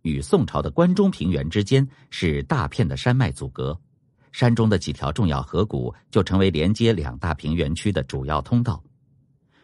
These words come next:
为了控制山谷的进出，加强边防，宋朝在这里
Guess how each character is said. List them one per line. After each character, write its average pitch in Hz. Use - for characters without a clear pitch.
为 233
了 208
控 240
制 104
山 202
谷 160
的 135
进 139
出， 139
加 107
强 87
边 185
防， 73
宋 214
朝 73
在 78
这 135
里 65